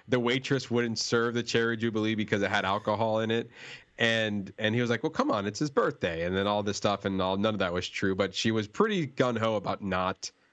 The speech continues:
serving it to him. Um, and then it's like, "Well, can we just have a cherry pie to go?" And they just recreated it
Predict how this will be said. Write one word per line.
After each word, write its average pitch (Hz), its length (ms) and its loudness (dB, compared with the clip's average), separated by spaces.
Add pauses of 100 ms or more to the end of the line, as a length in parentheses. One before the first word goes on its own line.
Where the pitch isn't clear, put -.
serving 107 460 0
it 107 140 -2
to 113 160 0
him. 117 360 -2 (480)
Um, 98 400 0
and 117 120 2
then 120 80 4
it's 117 100 -2
like, 113 100 0
"Well, 113 100 0
can 127 160 0
we 131 80 0
just 127 160 -2
have 131 140 2
a 113 40 0
cherry 117 360 0
pie 110 260 0
to 107 160 -4
go?" 101 280 2
And 104 120 -2
they 101 80 0
just 104 220 -2
recreated 101 560 0
it 104 180 0